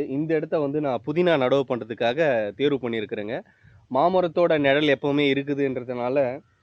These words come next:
சரி, கீரைக்கு தான் இந்த இடம் கரெக்டா இருக்கும் அப்படின்னு சொல்லிட்டு, இந்த இடத்த வந்து கீரைக்காக, அஹ், தேர்வு பண்ணியிருக்கிறேன். இப்போ எப்படி இருக்கு அப்படின்றத இந்த இடத்த பாருங்க. வீடியோ கண்டினியூஸா பார்த்துட்டே வந்தீங்க அப்படின்னா,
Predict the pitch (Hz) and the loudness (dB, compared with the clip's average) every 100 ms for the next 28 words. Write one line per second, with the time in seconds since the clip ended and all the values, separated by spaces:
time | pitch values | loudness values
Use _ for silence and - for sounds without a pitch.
0 | _ _ 151 143 123 - 196 196 170 165 | _ _ -4 -2 -4 2 4 4 2 4
1 | 185 147 135 151 139 135 139 156 143 127 | 4 6 6 4 2 0 2 6 4 4
2 | 131 120 120 - 110 151 160 120 120 123 | -2 -2 -4 -6 -8 -6 -4 -4 -4 -6
3 | 127 143 123 123 147 120 143 139 127 123 | -6 -8 -8 -6 -6 -4 -2 -2 -2 -4
4 | 123 135 113 101 - _ _ _ _ 120 | -2 -2 -2 -4 -10 _ _ _ _ -6
5 | 110 120 151 151 131 113 104 135 196 - | -4 0 2 2 -2 -6 -6 -8 -8 -16
6 | _ _ 143 151 185 202 208 143 190 180 | _ _ -6 -4 2 2 4 0 -2 -4
7 | 160 180 170 147 147 135 156 143 123 120 | -4 2 2 4 2 0 0 0 0 0
8 | 131 120 110 104 139 254 _ _ _ _ | -2 -2 -2 -2 -6 -10 _ _ _ _
9 | _ _ _ _ _ _ _ _ _ - | _ _ _ _ _ _ _ _ _ -20
10 | - - - 160 190 175 151 160 170 156 | -20 -20 -6 0 4 6 4 4 2 4
11 | - 151 151 156 147 139 139 135 127 120 | 6 6 4 2 2 2 0 -2 -2 -4
12 | 139 | -6